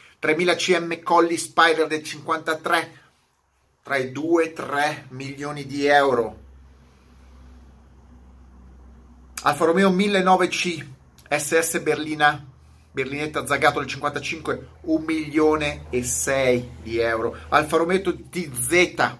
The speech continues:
del sessantacinque, T Z uno, T Z due, prezzi tra il milione e mezzo e i due milioni. Alfa Romeo Giulietta S Z del sessantadue, un milione. E mi fermo qua,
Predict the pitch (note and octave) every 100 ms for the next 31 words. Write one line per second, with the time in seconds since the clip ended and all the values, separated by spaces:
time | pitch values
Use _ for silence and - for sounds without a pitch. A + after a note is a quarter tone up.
0 | - _ _ - _ _ - B2 B2 C#3+
1 | C3+ C3+ E3+ D3 G#2 C3 B2+ C3 C3+ E3
2 | A3+ G3+ G3 G3 G3 F#3+ A#3 D#3 F#2+ -
3 | - - _ C3 B2+ B2+ A#2+ B2 A#2+ A#2
4 | A#2+ A#2+ B2 C3+ C3 B2+ A#2+ A#2+ A2+ A#2
5 | A#2+ G#2 G2 - - _ _ _ - C#3+
6 | D3+ E3 F#3 E3+ D#3+ E3+ E3+ E3+ D#3+ F3
7 | D3+ E3 E3 D#3+ D3+ D#3+ D3+ D#3 F3+ D3
8 | B2 - _ _ D#3 D#3 D3+ C#3+ D3 C#3
9 | A#2 G#2 G2 _ _ _ _ _ _ E3+
10 | F3 F#3 A3 A3+ G#3+ - C3 G#2